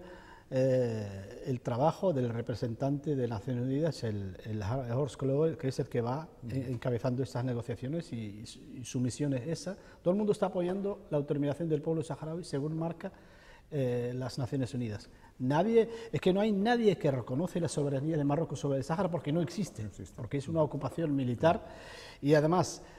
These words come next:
Speaker 1: esta fecha que nosotros estamos denunciando el catorce de noviembre fue una, fue un, un algo, eh, ilegal, un acuerdo ilegal,
Speaker 2: Ujú.
Speaker 1: porque en esa época España estaba viviendo una situación difícil, eh, transición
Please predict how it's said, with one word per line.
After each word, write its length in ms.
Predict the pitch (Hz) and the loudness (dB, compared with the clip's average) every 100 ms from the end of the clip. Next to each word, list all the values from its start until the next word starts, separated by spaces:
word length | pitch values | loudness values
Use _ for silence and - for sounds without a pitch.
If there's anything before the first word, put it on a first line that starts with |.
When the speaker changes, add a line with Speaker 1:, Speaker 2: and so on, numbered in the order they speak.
| - - - | -20 -20 -2
Speaker 1:
esta 280 | 165 - 165 | 0 2 4
fecha 320 | 185 - 123 | 4 2 -2
que 120 | 123 | 0
nosotros 440 | 110 - 160 156 | -2 0 2 2
estamos 440 | 131 - 156 147 - | 2 0 0 0 2
denunciando 560 | 135 135 131 - 156 113 | 4 4 4 2 0 -2
el 40 | |
catorce 380 | 101 120 156 - | -6 -4 -4 0
de 60 | 170 | 0
noviembre 440 | 165 170 175 185 - - - - - | 0 0 -2 -6 -10 -20 -20 -20 -18
fue 280 | - - 196 | -18 0 2
una, 380 | 196 196 156 110 - - - - - - - | 2 0 0 -2 -10 -20 -20 -20 -20 -18 -16
fue 260 | - 175 185 | 0 2 2
un, 360 | 220 214 170 180 | 0 -2 -2 -2
un 140 | 190 | 0
algo, 360 | 185 202 208 131 | 4 6 4 4
eh, 380 | 131 131 123 - | 4 6 4 4
ilegal, 560 | 135 127 123 156 101 - | 2 4 6 6 4 -2
un 120 | 151 | -2
acuerdo 380 | 143 165 175 180 | -2 2 2 2
ilegal, 400 | 127 110 120 95 - - | 0 -4 -4 -6 -10 -10
Speaker 2:
Ujú. 100 | 107 | -4
Speaker 1:
porque 240 | 101 101 | -4 -2
en 80 | 123 | 0
esa 180 | 151 170 | 2 4
época 340 | 165 170 170 160 | 4 2 -2 -2
España 460 | 113 - 135 143 | -4 -6 -2 0
estaba 340 | 151 151 147 131 | 2 2 2 2
viviendo 320 | 127 147 147 | 0 0 0
una 160 | 139 | -2
situación 540 | - 123 131 123 147 127 | -4 -8 -8 -4 -2 0
difícil, 500 | 120 190 - 156 220 - - - - - - - | 0 -2 0 -2 -4 -12 -20 -20 -20 -20 -20 -12
eh, 120 | 120 117 | -6 -4
transición 760 | - 110 123 - 170 165 180 | -2 -2 -4 2 4 4 2